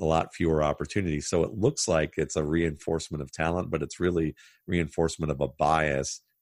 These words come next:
based on who's the safest. And so that's why I,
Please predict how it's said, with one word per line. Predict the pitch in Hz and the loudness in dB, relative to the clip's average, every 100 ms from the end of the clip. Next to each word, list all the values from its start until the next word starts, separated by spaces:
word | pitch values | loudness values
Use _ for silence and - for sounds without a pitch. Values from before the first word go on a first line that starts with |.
| - | 0
based | 78 76 - | 0 2 0
on | 73 71 69 - _ _ _ | 0 -2 -6 -12 _ _ _
who's | 90 85 85 | -2 -2 -2
the | 80 | -6
safest. | - 78 78 - 76 - - _ _ _ | 0 2 0 -2 -6 -6 -10 _ _ _
And | 87 76 | -6 -6
so | - 80 76 76 | 2 2 2 2
that's | 87 101 | 0 0
why | 95 82 | 2 2
I, | 78 | 2